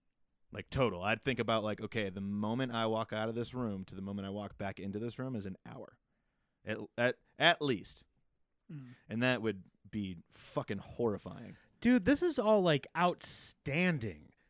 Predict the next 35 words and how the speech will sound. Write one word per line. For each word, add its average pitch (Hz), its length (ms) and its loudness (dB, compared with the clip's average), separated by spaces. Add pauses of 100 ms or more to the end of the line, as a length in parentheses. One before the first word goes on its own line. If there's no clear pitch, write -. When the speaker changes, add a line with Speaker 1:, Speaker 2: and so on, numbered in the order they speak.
(100)
Speaker 3:
to 127 100 -2
hear 151 320 0
from 175 260 -2
you, 185 380 0 (100)
knowing 165 380 0
that 120 240 0
you're 156 240 4
a 202 80 0
guy 113 520 2 (340)
who 127 260 0
up 165 240 2
and 165 240 0
left 131 340 0
Massachusetts 117 1160 -4 (260)
in 104 220 -4
two 180 180 0
thousand 160 560 2
fourteen, 110 680 -4 (240)
and 117 100 -4
you 151 80 -2
came 165 280 -2
out 147 180 -2
to 135 80 -2
a 117 60 0
place 117 340 -6
you've 85 160 -14
never 160 320 0
been 156 240 2
before, 139 520 0
Speaker 1:
Nope. 135 100 -2
Speaker 3:
only 151 260 -2
by 143 180 0
your 135 160 0
brother's 127 460 0
recommendation, 110 800 -4